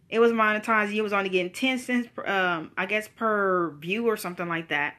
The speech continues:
You get upset. You do all these rant videos and about how much you hate YouTube. YouTube gets on my nerves too, but I'm not trying to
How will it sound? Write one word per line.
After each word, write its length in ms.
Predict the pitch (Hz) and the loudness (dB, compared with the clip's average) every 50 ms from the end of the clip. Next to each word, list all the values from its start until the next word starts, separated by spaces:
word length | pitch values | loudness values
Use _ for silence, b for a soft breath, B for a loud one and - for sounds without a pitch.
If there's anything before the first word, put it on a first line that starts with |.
| _ b b b b b b _ _ _ _ _ _ - | _ b b b b b b _ _ _ _ _ _ -10
You 140 | - 196 226 | -6 -4 0
get 140 | 247 254 254 | 2 2 2
upset. 440 | 240 233 - - 214 202 202 - | 2 0 -2 -2 0 0 0 2
You 80 | - 220 | 0 -2
do 140 | 208 220 214 | 0 0 2
all 100 | 202 202 | 2 0
these 180 | 196 190 170 | 0 -2 -4
rant 320 | 165 180 196 214 202 196 180 | -2 0 0 0 0 0 0
videos 640 | 190 185 185 180 175 175 175 175 180 180 175 170 - B B B B B B B - | 0 2 2 2 2 2 2 0 0 0 0 -2 -6 B B B B B B B -2
and 180 | 170 170 170 180 | -2 0 0 0
about 180 | 175 180 175 | 2 2 2
how 80 | 180 196 | 2 0
much 200 | 190 190 185 - | -2 -2 -4 -2
you 100 | 185 190 | -4 -2
hate 240 | 180 220 214 185 175 | -2 -2 -2 -2 -2
YouTube. 580 | 180 180 170 170 - 180 170 165 175 202 247 - - - | -4 -4 -4 -2 0 0 2 2 0 -2 -4 -10 -10 -4
YouTube 380 | 226 311 320 - 339 320 247 233 | -2 -2 0 0 0 0 0 -2
gets 160 | 277 262 269 | -4 -4 -2
on 80 | 262 | -2
my 100 | 262 262 | 0 0
nerves 380 | 254 233 220 226 226 220 220 - | 2 2 2 2 2 0 -2 -4
too, 180 | - 269 254 240 | -6 -6 -6 -2
but 180 | 190 196 185 | -2 -2 -2
I'm 220 | - 196 233 254 262 | -2 -2 -2 0 0
not 180 | 254 240 240 | -2 -2 -4
trying 200 | - 240 226 202 | -4 -4 -4 -4
to 60 | 190 | -4